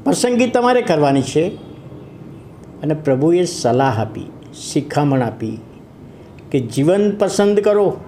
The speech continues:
આશીર્વાદ પસંદ કરો, શ્રાપ પસંદ ના કરશો, મરણ પસંદ ના કરશો.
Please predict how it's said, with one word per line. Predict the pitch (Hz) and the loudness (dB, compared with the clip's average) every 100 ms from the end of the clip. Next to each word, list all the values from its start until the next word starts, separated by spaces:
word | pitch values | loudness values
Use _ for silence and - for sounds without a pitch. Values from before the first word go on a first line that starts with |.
| - - - - - - - | -18 -18 -18 -18 -18 -18 -4
આશીર્વાદ | 131 139 - 202 202 208 202 - | -2 -2 0 2 4 2 0 0
પસંદ | 202 202 208 | 0 2 2
કરો, | 208 208 196 - - - - - - - - - | 2 2 2 0 -8 -20 -20 -20 -20 -20 -10 0
શ્રાપ | 147 175 196 - | 2 2 0 0
પસંદ | 196 214 208 202 | 0 2 2 4
ના | 202 | 2
કરશો, | 208 202 - 208 185 165 - - - - | 2 0 2 2 0 -4 -12 -18 -12 -2
મરણ | 139 156 190 208 202 | 2 4 4 2 2
પસંદ | 190 196 208 190 | 0 2 2 4
ના | 175 208 | 2 2
કરશો. | 214 196 - 208 180 | 2 0 0 0 0